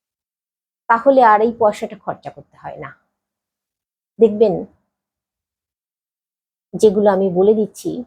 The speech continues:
সেগুলো করবেন, খুবই উপকার পাবেন। তো আজকে আমি আপনাদেরকে প্রথমে একটা বিশেষ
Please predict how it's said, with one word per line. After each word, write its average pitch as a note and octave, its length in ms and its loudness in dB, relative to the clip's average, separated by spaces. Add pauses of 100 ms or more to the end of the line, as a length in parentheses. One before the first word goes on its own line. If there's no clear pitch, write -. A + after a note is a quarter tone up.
(160)
সেগুলো G3+ 400 -4
করবেন, A3 440 0 (600)
খুবই B3 280 -2
উপকার D3 340 -6
পাবেন। - 320 -12 (2000)
তো - 180 2
আজকে A#3+ 300 2
আমি D#4 160 4
আপনাদেরকে C#4+ 420 2
প্রথমে C4+ 420 2
একটা C#4 260 -4
বিশেষ B3+ 440 -2